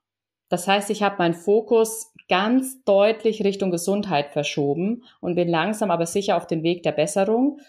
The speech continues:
denn ich bin seit kurz vor Weihnachten jetzt einmal die Woche beim Osteopathen, mache auch selber für mich sehr viel zu Hause, achte besser darauf, da komme ich später noch drauf. Oder auch in der letzten Folge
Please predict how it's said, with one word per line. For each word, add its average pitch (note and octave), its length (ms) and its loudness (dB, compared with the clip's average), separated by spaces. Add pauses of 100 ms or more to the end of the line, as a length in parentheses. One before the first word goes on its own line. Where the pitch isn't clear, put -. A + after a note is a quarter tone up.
(160)
denn F3 120 -2
ich F3+ 120 -8
bin F3+ 220 0
seit F#3 420 0
kurz G#3+ 220 -2
vor F3 160 -2
Weihnachten F#3 400 -2
jetzt F3 160 -4
einmal F3+ 260 0
die F3+ 120 -2
Woche F3+ 200 -2
beim F3 160 -2
Osteopathen, F#3+ 960 -2 (260)
mache F3+ 220 -2
auch E3 120 0
selber F#3+ 440 0
für F#3+ 180 0
mich F#3+ 440 -2 (460)
sehr F3+ 300 0
viel G3+ 480 2
zu F#3+ 180 -4
Hause, F#3 340 2
achte F#3+ 300 -2
besser F#3 300 -2
darauf, F3 260 2
da F3 100 -8
komme F3 200 -4
ich E3+ 80 -6
später F3+ 340 -2
noch E3+ 180 -4
drauf. F3+ 300 0
Oder F3 200 2
auch G3 100 0
in F#3 60 -2
der F3 80 2
letzten G3 360 -2
Folge G3 600 2